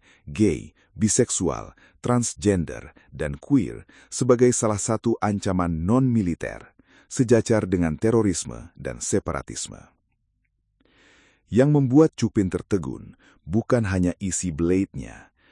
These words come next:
melainkan gema di kolom komentar. Ribuan warganet menarik garis sejarah yang panjang, seolah menemukan sebuah pola yang selama ini tersembunyi. Ada yang menulis bahwa setiap rezim di negeri ini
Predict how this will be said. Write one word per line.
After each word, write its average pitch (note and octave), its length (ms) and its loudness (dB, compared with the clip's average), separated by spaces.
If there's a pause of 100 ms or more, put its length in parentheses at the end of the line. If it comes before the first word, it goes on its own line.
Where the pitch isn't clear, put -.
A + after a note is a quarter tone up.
(160)
melainkan D#2+ 640 -2
gema A2 480 0
di D#2 160 -10
kolom D#2+ 400 -2
komentar. C#2 720 -8 (800)
Ribuan B2+ 560 4
warganet E2 640 0
menarik D2+ 400 -4
garis E2 480 -4
sejarah E2+ 320 -4
yang C#2 320 -10
panjang, D#2 560 -8 (320)
seolah A#2+ 480 0
menemukan G2+ 560 2
sebuah E2 480 -4
pola A#2+ 400 2
yang F2+ 160 0
selama F2+ 480 -2
ini F2+ 240 -4
tersembunyi. C#2+ 800 -10 (960)
Ada C#3 320 2
yang A2 160 4
menulis D#2+ 480 -2
bahwa C#2+ 320 -6
setiap B2+ 480 -2
rezim G#2+ 400 0
di E2+ 160 -2
negeri D#2 320 -6
ini C2+ 400 -10